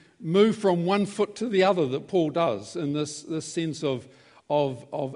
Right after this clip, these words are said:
acting on behalf of somebody else, 'cause he moves from one foot to the other. He says, "For the love of Christ urges us on, because we are convinced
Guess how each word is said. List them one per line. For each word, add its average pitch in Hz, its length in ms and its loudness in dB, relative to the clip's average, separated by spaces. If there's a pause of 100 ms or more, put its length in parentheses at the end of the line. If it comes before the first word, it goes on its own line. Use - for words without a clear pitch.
acting 190 400 0
on 156 120 0
behalf 160 460 -2
of 147 100 -10
somebody 147 380 -2
else, - 320 -4
'cause 143 120 -10
he 135 120 -4
moves 156 260 -2
from 143 160 -6
one 214 140 0
foot 214 200 -2
to 160 60 -16
the 165 120 -2
other. 135 180 -2
He 127 60 -2
says, 165 280 -2 (300)
"For 196 120 6
the 175 120 8
love 220 300 8
of 240 200 2
Christ 175 580 2
urges 202 440 6
us 170 120 0
on, 165 340 2 (340)
because 185 400 4
we 262 260 4
are 247 160 4
convinced 196 960 2